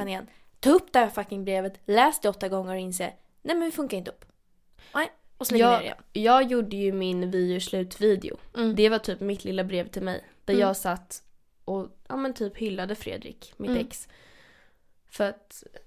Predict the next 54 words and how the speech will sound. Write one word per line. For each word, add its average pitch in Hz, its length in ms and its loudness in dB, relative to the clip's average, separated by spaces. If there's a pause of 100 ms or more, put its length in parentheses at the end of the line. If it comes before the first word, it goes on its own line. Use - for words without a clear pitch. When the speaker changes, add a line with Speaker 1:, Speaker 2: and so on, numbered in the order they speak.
(120)
Speaker 1:
ja 220 80 -8
men 214 180 -6
så - 120 -14
här, - 60 -12 (600)
ja, 269 60 -2
men 285 140 2
det 277 100 0
var, 262 120 2
det 247 140 2
var 277 240 4
en 240 300 2
bef-, 240 260 0
en 233 160 0
befrielse 220 880 -2 (260)
att - 60 -4
Speaker 2:
Mm. 254 120 2
Speaker 1:
göra 196 260 4
det. - 260 -6
Och 208 120 -4
sen 226 220 2
så 233 100 -6
fick 214 160 -6
jag 202 160 -4
dessutom 214 520 -2
så 269 640 0
fin 190 340 -6 (540)
respons. 208 100 -8
Speaker 2:
Respons. - 600 -2
Speaker 1:
Alltså 240 220 4
Speaker 2:
Mm. 247 60 -2
Speaker 1:
så 240 60 2
här, 202 100 0
så 220 360 -2
mycket 220 300 -4
kärlek. 214 720 -4 (460)
Herregud, 214 280 4
jag 208 100 6
visste 233 180 2
inte 208 160 0
att 190 100 -4
så 202 100 -2
mycket 196 240 -4
kärlek 185 320 -2
rymdes 202 480 -2
i 196 380 -4
alla 190 180 -4
mina 196 220 -6
följare. 104 500 -8
Speaker 2:
Ja. 285 380 -8
Speaker 1:
Så 214 100 -8
det 202 140 -2
var 226 100 -2
verkligen, 196 680 -4
eh, 185 220 -6